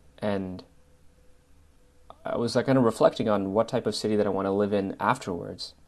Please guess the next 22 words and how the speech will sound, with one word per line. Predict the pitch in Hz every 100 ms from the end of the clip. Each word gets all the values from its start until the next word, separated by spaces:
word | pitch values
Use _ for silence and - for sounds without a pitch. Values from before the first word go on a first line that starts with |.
| - _ -
I | 110
was | 101
moving | 107 120
out | 123
of | 131
Charlotte, | - 98 95 104 101
what | 101
I | 95 92 -
thought | - 98
at | 98
the |
time | - 98 92
was | 95 95
more | 95 92
temporary, | - 92 95 98 101 127
and | 101
maybe | 107 120
coming | 117 98
back | 92 92
to | 104
Charlotte, | - 95 117 143
but | - -